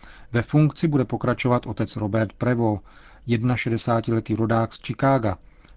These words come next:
Podle agentury Zenit šlo o jednu z nejrychlejších voleb za poslední desetiletí.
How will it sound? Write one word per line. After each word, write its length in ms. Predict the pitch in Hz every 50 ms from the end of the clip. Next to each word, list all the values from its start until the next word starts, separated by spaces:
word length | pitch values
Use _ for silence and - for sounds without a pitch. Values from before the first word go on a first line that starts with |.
| -
Podle 240 | - 160 165 160 -
agentury 480 | - 113 113 131 131 127 - 139 131 120
Zenit 300 | 101 98 113 117 131 135
šlo 260 | - - - 117 -
o 100 | - 117
jednu 240 | 117 113 113 117 110
z 60 | 95
nejrychlejších 720 | 107 113 113 117 131 - - 139 139 131 - - 139 -
voleb 320 | 120 104 104 113 113 117 107
za 140 | 101 110 110
poslední 480 | - 104 95 - - 110 101 107 107
desetiletí. 760 | 101 107 - - 127 - 135 127 117 107 - - 95 95 -